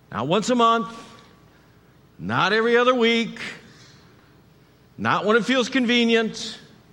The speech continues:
Tag your bag and get to worship every week. If you go to your doctor and you have an illness and your doctor says, "I have this pill here,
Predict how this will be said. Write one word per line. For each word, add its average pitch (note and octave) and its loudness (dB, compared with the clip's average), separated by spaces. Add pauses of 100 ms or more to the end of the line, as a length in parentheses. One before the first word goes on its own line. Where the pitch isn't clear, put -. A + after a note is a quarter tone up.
(1160)
Tag D3+ -2
your A#3+ -2
bag G#3+ 0 (1300)
and C#3 -2
get G3 2
to G3 0
worship E3+ -2
every C#3+ -2
week. A2+ -6 (1400)
If F3 0
you B3+ -2
go C4+ 4
to B3 0
your G#3+ 2
doctor F#3 0
and D#3+ 0
you A3+ 0
have A3 2
an F#3+ 0
illness F3 0
and F3 -2
your F3+ 0
doctor F3+ 0
says, C#3+ -4
"I F3 -2
have F#3+ -2
this C3 -4
pill G3+ -2
here, A#2 -4